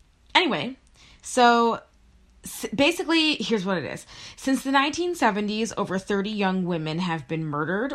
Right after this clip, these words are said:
or disappeared along the I forty-five corridor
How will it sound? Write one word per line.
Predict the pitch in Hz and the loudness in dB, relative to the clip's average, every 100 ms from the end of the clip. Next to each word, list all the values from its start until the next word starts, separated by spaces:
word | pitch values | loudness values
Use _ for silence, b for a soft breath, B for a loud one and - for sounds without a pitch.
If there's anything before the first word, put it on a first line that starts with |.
| - | -4
or | 180 | -4
disappeared | 170 180 180 - 175 175 | -2 -4 -6 -6 -4 -2
along | 147 165 160 170 | -2 0 0 0
the | 170 - | -2 2
I | 165 175 | 4 4
forty-five | 196 208 233 226 185 165 151 | 0 -6 -6 0 2 2 0
corridor | - 170 165 156 147 139 160 | -6 -4 -2 -2 -2 -2 -4